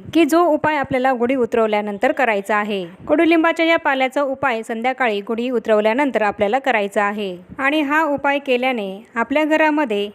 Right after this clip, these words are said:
वर्षभर सुखसमृद्धी ही नांदेल, धनधान्याची कमतरता ही कधीच आपल्याला भासणार नाही, आपलं अन्नधान्याचं भंडार हे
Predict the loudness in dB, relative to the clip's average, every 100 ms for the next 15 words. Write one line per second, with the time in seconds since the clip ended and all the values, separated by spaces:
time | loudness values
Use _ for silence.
0 | -2 2 2 2 2 2 0 -2 -2 0
1 | -2 -2 -4 -2 -2 0 -2 -2 -4 -6
2 | -2 0 2 4 2 2 0 -2 -4 -2
3 | -2 0 -2 -2 -6 -2 0 0 0 0
4 | 0 0 0 0 -2 -2 -2 -2 -2 -4
5 | -8 -16 -14 -6 -2 0 0 -2 -12 0
6 | 4 6 4 2 2 2 2 0 0 0
7 | 0 0 -2 -6